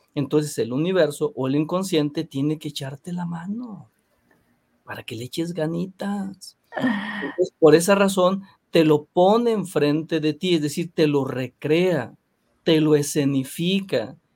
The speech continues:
y te pone ahí el Cleofas con todas las características ideales para que represente lo que es la humillación, el sentirte menos, el pisotearte, en fin, pero eso es una representación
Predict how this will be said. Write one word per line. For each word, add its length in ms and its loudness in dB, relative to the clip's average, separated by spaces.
y 120 -4
te 140 0
pone 280 4
ahí 140 2
el 240 0
Cleofas 600 4
con 220 -2
todas 220 6
las 160 -2
características 1080 -2
ideales 920 6
para 260 4
que 120 0
represente 880 0
lo 180 0
que 140 -2
es 100 -2
la 120 2
humillación, 1160 0
el 160 -4
sentirte 640 -2
menos, 640 0
el 360 -4
pisotearte, 1200 -2
en 120 -4
fin, 360 -4
pero 380 4
eso 540 2
es 200 -4
una 260 2
representación 1500 -2